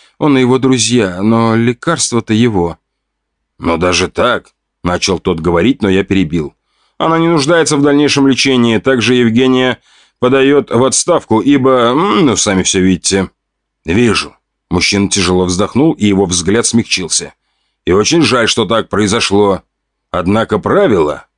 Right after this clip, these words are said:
«Давайте так, вы мне дадите координаты разлома, я его закрою. Женю же без проблем отправят в отставку», — перебил я мужчину. «Так это вы?» — осознал он. «Я, я.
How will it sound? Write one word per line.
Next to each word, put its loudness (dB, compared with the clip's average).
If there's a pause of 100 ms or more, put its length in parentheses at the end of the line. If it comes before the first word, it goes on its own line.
(420)
«Давайте 0
так, -2 (240)
вы 2
мне 4
дадите 2
координаты 0
разлома, 2
я 4
его 2
закрою. 2
Женю 2
же 2
без 0
проблем 0
отправят 0
в 2
отставку», — 0
перебил 2
я 4
мужчину. -2 (800)
«Так -4
это 0
вы?» — 2 (340)
осознал -2
он. -8 (300)
«Я, 2
я. 0